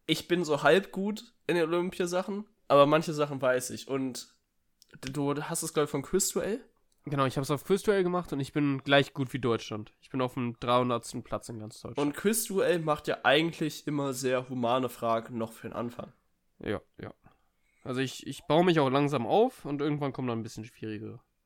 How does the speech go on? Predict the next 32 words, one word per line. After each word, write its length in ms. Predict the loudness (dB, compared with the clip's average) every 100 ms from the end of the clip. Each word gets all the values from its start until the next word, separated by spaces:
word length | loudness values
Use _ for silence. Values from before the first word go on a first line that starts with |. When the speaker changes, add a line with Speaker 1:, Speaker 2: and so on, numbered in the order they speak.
| _ -16
Speaker 1:
Okay. 180 | -16 -16 _ _ _ _ _ _ _ _
Speaker 2:
Okay, 220 | -10 -4 0
aber 180 | 2
es 80 | 2
sind 120 | 0
alle 200 | -2 0
machbar. 340 | 4 2 2 -4
Ich 100 | -4
habe 80 | -6
jetzt 140 | -4
die 60 | -4
schwierigen 400 | 2 4 4 2
rausgelassen. 540 | -2 -4 -8 -10 -12 _ -20 -20 -20 -20 -20 _ _ _ _ _ _ _ _ _ _ _ _ _ _
Okay, 300 | -2 0 -4 -10 _ 2
ähm, 500 | 6 6 4 -2 -6 _ _ -10
wo 260 | 0 2
finden 320 | 2 0 0
die 140 | -2 -2
diesjährigen 600 | -4 -2 0 2 0 0
Speaker 1:
<laughs> 0 |
Speaker 2:
Sommerspiele 500 | 0 0 -2 -2 -4
Speaker 1:
Ich 60 | 2
Speaker 2:
statt? 120 | 4
Speaker 1:
wusste, 200 | 4 4
dass 160 | 4 4
das 300 | 2 0 0
die 60 |
erste 280 | 0 0 0
Frage 420 | 0 0 0 -2
ist. 160 | -2 4
Speaker 2:
Ganz 280 | 6 6 2
entspannt. 460 | -4 -6 -8 -10